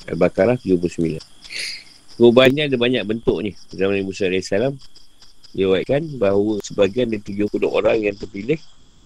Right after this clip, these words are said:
yang telah mendengarkan Allah ketika dia berfirman pada Musa di Gunung Tur yang berisi. Mereka kemudian berkata, "Kami mendengar Allah berfirman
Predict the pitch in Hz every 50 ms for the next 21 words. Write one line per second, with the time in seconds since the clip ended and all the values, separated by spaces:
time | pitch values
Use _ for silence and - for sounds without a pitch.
0 | - - - - - _ - - _ _ - _ _ - - - - - - -
1 | - - - - _ - - - _ - - - - - - - - - _ -
2 | - - - - - _ - _ - - - - - - _ _ _ - - -
3 | - - - - - - - - - - - - - - - - - 92 92 101
4 | 104 110 107 107 104 104 104 98 - 101 98 92 - - 95 117 143 151 - -
5 | - - 98 98 95 104 101 95 95 98 95 92 87 95 90 98 110 110 101 107
6 | 101 107 - 110 98 98 98 - - 120 - 101 92 104 101 98 98 98 - -
7 | 143 160 - - - - - - - - - - - - - - - 98 95 92
8 | 95 92 - - - 123 - - - - - - _ - - - - - - -
9 | - - - - _ - - - - - - - - - - - - - - _
10 | _ - - - - _ _ - _ - - _ _ _ _ - - _ - -
11 | - _ - - - _ _ _ _ - - - - - - - - - - -
12 | - 123 123 123 123 123 117 107 110 104 - 107 98 - - 175 175 - - 113
13 | 117 117 117 110 110 113 110 76 92 107 110 104 104 104 101 - - - 110 113
14 | 123 113